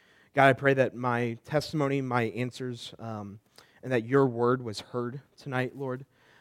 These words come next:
I pray that we can continue to be sanctified, um, to you through prayer, through community, through any means necessary. But Lord, specifically,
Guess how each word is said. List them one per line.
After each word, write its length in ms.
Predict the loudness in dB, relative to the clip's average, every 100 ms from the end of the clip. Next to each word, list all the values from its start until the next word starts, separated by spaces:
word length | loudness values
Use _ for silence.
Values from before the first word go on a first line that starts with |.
| _
I 80 | 2
pray 160 | 4 6
that 180 | 6
we 100 | 2
can 220 | 0 -4 -6 _
continue 260 | -10 -4 -2
to 40 |
be 100 | -4
sanctified, 760 | -4 -6 -6 -8 -4 -2 -4 -10 -16
um, 340 | -6 -4 -4 -6
to 160 | -8
you 280 | -4 -4 -4 -8 _ -20 _
through 180 | -2 -2
prayer, 420 | -2 0 0 0 -10
through 460 | -6 -4 -2 -6 -12 _ _ _
community, 680 | -10 -8 -4 -4 -4 -6 -8 -14 -12
through 380 | -8 -8 -10 -14 _ _ _
any 200 | 0 2
means 240 | 0 -4
necessary. 340 | -10 -8 -10 -6
But 240 | -6 -4
Lord, 220 | -2 -2
specifically, 760 | -4 -10 -8 -6 -6 -8 -10